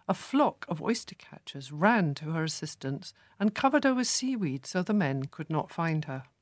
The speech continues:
Her life was saved, and the oyster catcher became known in Scots Gaelic, and sometimes in Irish, as Gilly Vidya, the servant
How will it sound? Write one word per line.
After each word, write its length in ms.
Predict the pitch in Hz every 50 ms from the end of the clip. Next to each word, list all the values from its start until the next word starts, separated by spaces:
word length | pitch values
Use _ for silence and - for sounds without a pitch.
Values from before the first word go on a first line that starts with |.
| _ _ _ _ _ _ _ _ _ _ _ _ _ _ _ _ _ -
Her 100 | - 214
life 340 | 220 226 247 262 254 - -
was 140 | 247 233
saved, 540 | - - - 175 143 131 127 - - _ - _ _ _ _ _ _ _ _ _ _ _ -
and 140 | 202 208 220
the 80 | 233 254
oyster 320 | 285 285 - - - 196
catcher 380 | - - 165 143 - - 208 190
became 400 | 190 214 - - 196 185 175 165
known 320 | 156 151 151 156 156 156
in 120 | 160 160
Scots 440 | 165 - - - 208 202 - - -
Gaelic, 500 | _ - 127 135 147 151 - - _ - _ _ -
and 100 | - 226
sometimes 540 | - - 269 294 233 - - 147 139 139 -
in 100 | 143 147
Irish, 480 | 160 170 156 135 131 135 143 - - _ _ _ _ _ -
as 140 | 233 262
Gilly 360 | - - - 190 170 175 180 160
Vidya, 560 | - - 143 143 135 - - 131 131 127 - _ _ _ _ _ _
the 100 | - 202
servant 480 | - - - 143 143 131 139 135 -